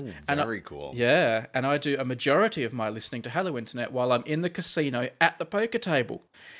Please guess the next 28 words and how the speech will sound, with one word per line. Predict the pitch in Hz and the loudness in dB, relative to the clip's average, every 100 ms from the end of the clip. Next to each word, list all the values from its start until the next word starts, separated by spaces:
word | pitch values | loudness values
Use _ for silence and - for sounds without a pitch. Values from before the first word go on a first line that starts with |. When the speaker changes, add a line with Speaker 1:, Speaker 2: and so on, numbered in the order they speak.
| - _ | -20 _
Speaker 2:
He | - | -2
says, | 147 165 143 - - - | 2 4 4 0 -8 -2
"Live | 156 185 233 - | 2 4 2 4
poker | 202 208 | 2 2
tournaments | 233 143 120 120 123 | -2 -2 -2 -2 -4
can | - 151 | -6 -2
be | 147 | -2
very | 131 160 180 214 | 4 4 4 4
long, | 180 123 113 110 - | 4 4 2 -4 -4
and | 131 135 | 0 2
the | |
larger | 139 160 190 196 | 4 4 2 -2
tournaments | - 123 110 117 - | -6 -6 -4 -6 -8
take | - 131 - | -4 -4 -4
four | - - 160 170 180 | -6 0 2 4 2
or | 151 | -2
five | - 135 131 127 | 2 4 4 2
days | 117 120 - | 0 0 -4
to | |
complete, | - 127 123 180 - - - - | -8 -8 -2 0 0 -6 -10 -2
with | 131 | 2
each | 156 175 - | 2 2 2
day | 165 | 2
often | 139 151 - 156 | 4 2 0 -4
involving | 131 131 127 127 | -2 0 0 -2
more | 127 127 | -2 -2
than | 123 127 | -2 -4
twelve | - 143 143 143 | -4 0 2 2